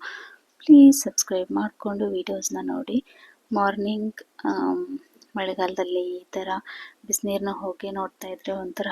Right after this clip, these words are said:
ಖುಷಿ ಆಗುತ್ತೆ. So ಮಕ್ಕಳು ಸ್ಕೂಲಿಗೆ ಹೊರಟಿದ್ರು, ಇವಳಿಗೆ ಟೂ ಡೇಸ್ ಬ್ಯಾಕ್ ಸ್ವಲ್ಪ ಶೀತ ಆಗಿತ್ತು. So ಹಾಗಾಗಿ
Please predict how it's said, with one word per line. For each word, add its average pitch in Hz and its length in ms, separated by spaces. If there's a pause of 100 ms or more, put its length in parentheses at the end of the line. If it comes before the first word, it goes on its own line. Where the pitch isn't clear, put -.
ಖುಷಿ 196 380
ಆಗುತ್ತೆ. 180 400 (520)
So 220 60 (500)
ಮಕ್ಕಳು 208 260
ಸ್ಕೂಲಿಗೆ 190 340
ಹೊರಟಿದ್ರು, 190 440
ಇವಳಿಗೆ 190 560 (840)
ಟೂ 202 140
ಡೇಸ್ 190 320
ಬ್ಯಾಕ್ 185 580
ಸ್ವಲ್ಪ 185 360
ಶೀತ 196 460
ಆಗಿತ್ತು. 185 400
So 196 180
ಹಾಗಾಗಿ 196 580